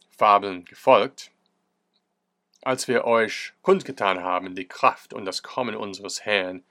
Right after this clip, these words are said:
Jesus Christus, sondern wir haben seine Herrlichkeit mit eigenen Augen gesehen.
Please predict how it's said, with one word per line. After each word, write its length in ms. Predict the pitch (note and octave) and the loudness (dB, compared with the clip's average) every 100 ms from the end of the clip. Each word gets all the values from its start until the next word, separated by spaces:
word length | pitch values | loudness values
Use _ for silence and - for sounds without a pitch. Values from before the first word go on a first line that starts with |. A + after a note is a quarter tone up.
| _ | _
Jesus 260 | - F#2 F2 | -12 -12 -12
Christus, 580 | - C#3+ - A2+ - - _ _ _ | -4 -4 -4 -10 -12 -16 _ _ _
sondern 420 | - D3 D#3+ D3 | 2 4 4 2
wir 180 | C#3+ C3+ | 0 2
haben 360 | C3+ C#3 C#3+ | 4 2 2
seine 300 | B2+ B2+ C3+ | -2 -2 -2
Herrlichkeit 800 | A2+ A2+ C3+ B2+ - A2+ A2+ - | -2 -2 -2 -4 -6 -2 -2 -4
mit 260 | G#2+ G2+ - | -14 -16 -6
eigenen 380 | B2 B2+ C3 G#2 | -4 -2 -4 -6
Augen 440 | A2+ A2 G#2+ F#2+ | -2 -2 -2 -8
gesehen. 460 | F#2+ E2+ G2 A#2 | -10 -8 -8 -8